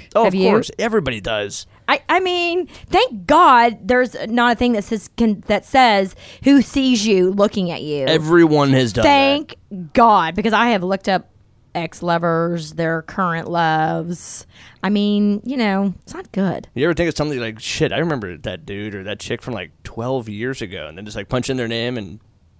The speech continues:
Speaker 1: see if you can check out some of their photos or whatever?
Speaker 2: I looked at my seventh
Speaker 1: Do it
Speaker 2: grade
Speaker 1: all the
Speaker 2: boyfriend.
Speaker 1: time.
Speaker 2: My seventh grade boyfriend, he's already remarried. I'm really upset 'cause he told me I was the love of his life in seventh grade.
Speaker 1: Bummer.
Speaker 2: I know.
Speaker 1: I guess
Speaker 2: Whatever.
Speaker 1: he moved on.
Speaker 2: Yeah, I know.
Speaker 1: His
Speaker 2: Sad.
Speaker 1: loss.
Speaker 2: I know, his loss. So, so then it says, "Are you a Facebook stalker,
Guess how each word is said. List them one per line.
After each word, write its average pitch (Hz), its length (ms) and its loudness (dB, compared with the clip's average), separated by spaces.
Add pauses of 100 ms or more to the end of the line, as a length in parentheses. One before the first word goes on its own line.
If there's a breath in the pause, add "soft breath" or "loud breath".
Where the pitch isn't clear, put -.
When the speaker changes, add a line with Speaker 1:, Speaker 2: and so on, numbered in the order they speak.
Speaker 1:
see 117 140 -6
if 110 80 -6
you 110 60 -8
can 110 100 -10
check 117 220 -6
out 107 120 -4
some 117 100 -2
of 113 60 -4
their 107 100 -2
photos 113 440 0
or 120 60 -2
whatever? 117 300 -4 (100)
Speaker 2:
I 311 40 -2
looked 508 160 0
at 494 60 0
my 302 100 2
seventh 202 260 0
Speaker 1:
Do - 80 -2
it 185 60 4
Speaker 2:
grade - 20 -2
Speaker 1:
all 190 100 4
the 180 60 2
Speaker 2:
boyfriend. 208 300 4
Speaker 1:
time. 107 200 -8 (560)
Speaker 2:
My 247 120 0
seventh 302 300 -2
grade 285 160 0
boyfriend, 254 280 2
he's 196 120 0
already 214 160 2
remarried. 160 400 -4
I'm 147 80 -6
really 156 180 -4
upset - 340 -12
'cause 160 100 -12
he 151 60 -6
told 165 180 -6
me 147 100 -8
I 135 40 -8
was 151 120 -10
the 156 80 -8
love 151 160 -6
of 151 60 -8
his 156 160 -12
life 139 280 -10
in 147 80 -8
seventh - 240 -10
grade. 123 180 -6
Speaker 1:
Bummer. 110 140 -4 (340 soft breath)
Speaker 2:
I 175 100 -6
know. - 200 -10
Speaker 1:
I - 80 -6
guess 113 60 -8
Speaker 2:
Whatever. 123 240 -2
Speaker 1:
he 131 60 2
moved 123 260 0
on. 104 240 -2 (120)
Speaker 2:
Yeah, 247 220 0
I 254 140 0
know. 175 340 0
Speaker 1:
His 156 140 0
Speaker 2:
Sad. 190 80 2
Speaker 1:
loss. 110 360 2
Speaker 2:
I 190 120 2
know, 208 100 2
his 190 240 0
loss. 156 240 -2
So, 208 180 2 (220 loud breath)
so 254 140 2
then 277 160 4
it 262 100 2
says, 220 140 0
"Are 196 80 2
you 175 100 0
a 170 60 -4
Facebook 165 340 -6
stalker, 262 720 2